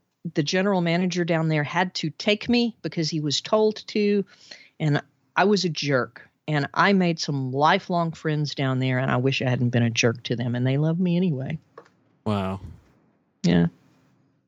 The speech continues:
Speaker 2: Well, that's a great story.
Speaker 1: It's a true story.
Speaker 2: That, that's amazing. So you, so you ended up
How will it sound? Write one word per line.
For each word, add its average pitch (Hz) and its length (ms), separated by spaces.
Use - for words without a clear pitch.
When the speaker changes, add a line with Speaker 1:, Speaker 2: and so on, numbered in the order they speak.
Speaker 2:
Well, 160 100
that's - 120
a 143 60
great 110 320
story. 120 560
Speaker 1:
It's - 120
a 180 60
true 240 340
story. 160 640
Speaker 2:
That, 135 180
that's 127 260
amazing. 120 480
So - 140
you, 156 260
so - 160
you 160 60
ended 180 260
up 156 200